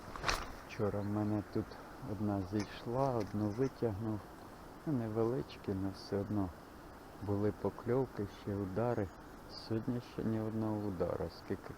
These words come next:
кидаю, зараз буду щось інше пробувати.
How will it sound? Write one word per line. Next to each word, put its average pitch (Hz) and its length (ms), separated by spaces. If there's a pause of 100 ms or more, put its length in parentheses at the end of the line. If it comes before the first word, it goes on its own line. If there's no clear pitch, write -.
кидаю, 104 460 (3000)
зараз 104 360
буду 104 380 (720)
щось - 320
інше 90 400 (120)
пробувати. 87 600